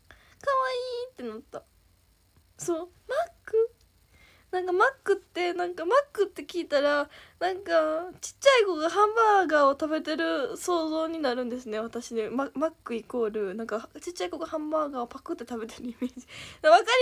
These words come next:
ますか？なんかもう意味わからんってなると思うんですけど、なんかマックイコール、なんかちっちゃい子がハンバーガーをパクって食べてるのが想像できるんですね。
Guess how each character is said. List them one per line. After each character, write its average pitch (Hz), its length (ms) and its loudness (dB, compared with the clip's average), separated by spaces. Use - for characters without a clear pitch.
ま - 40 -8
す - 60 -20
か？ 320 280 6
な 330 100 4
ん 339 60 -4
か 330 120 -2
も 311 60 -8
う 320 60 -4
意 440 100 -2
味 440 80 2
わ 349 100 2
か 320 120 0
ら 294 160 0
ん 320 40 -4
っ - 20 -16
て - 60 -16
な 262 100 -4
る 277 80 -8
と 247 100 -4
思 226 140 -6
う 233 40 -6
ん 220 40 -8
で 208 80 -10
す - 80 -16
け 190 120 -14
ど、 185 260 -10
な 262 120 -8
ん 262 80 -8
か 208 140 -8
マ 285 160 -4
ッ - 20 -20
ク 240 180 -12
イ 233 80 -8
コ 247 220 -4
ー 240 40 -2
ル、 320 340 -4
な 277 100 -8
ん - 20 -10
か 277 60 -10
ち 349 100 -18
っ - 20 -20
ち - 100 -8
ゃ 349 40 -2
い 339 40 -6
子 349 120 -10
が 330 340 0
ハ 311 120 -10
ン 302 80 -8
バ 285 140 -6
ー - 20 -12
ガ 254 100 -6
ー - 40 -4
を 254 40 -6
パ 311 140 -10
ク - 140 -8
っ 339 40 -8
て 254 140 -12
食 285 140 -8
べ 277 80 -8
て 294 120 -10
る 202 60 -8
の 262 80 -6
が 240 100 -8
想 277 180 -6
像 269 100 -8
で 247 120 -10
き 269 140 -12
る 233 80 -8
ん 208 40 -12
で 180 60 -12
す - 100 -20
ね。 202 180 -12